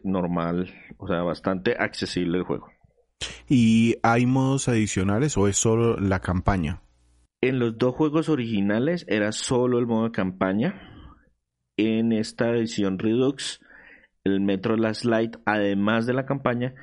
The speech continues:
Speaker 1: como viene con el D L C que se, que, que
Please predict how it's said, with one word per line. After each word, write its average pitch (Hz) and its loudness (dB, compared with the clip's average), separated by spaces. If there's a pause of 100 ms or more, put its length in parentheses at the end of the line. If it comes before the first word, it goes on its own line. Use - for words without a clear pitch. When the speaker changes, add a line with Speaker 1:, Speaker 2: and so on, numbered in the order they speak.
(480)
Speaker 1:
como 101 0
viene 101 0
con 117 0
el 92 0
D 92 2
L 113 0
C 113 -2
que 120 -2
se, 90 0
que, - -6
que 85 -4